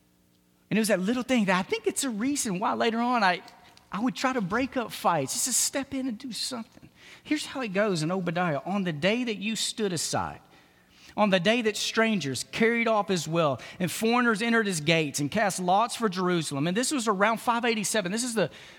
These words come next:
probably the captivity when the Israelites were taken to Babylon. The E-, Edomites see what is happening. They see it coming. Look in verse twelve. "But you should not have gloated over your brother on the day of his misfortune.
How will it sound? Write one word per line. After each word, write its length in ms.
probably 220
the 80
captivity 640
when 180
the 220
Israelites 480
were 80
taken 320
to 80
Babylon. 640
The 120
E-, 300
Edomites 340
see 220
what 160
is 100
happening. 440
They 120
see 240
it 100
coming. 320
Look 140
in 80
verse 200
twelve. 360
"But 100
you 160
should 260
not 220
have 180
gloated 540
over 280
your 160
brother 380
on 140
the 60
day 200
of 80
his 140
misfortune. 720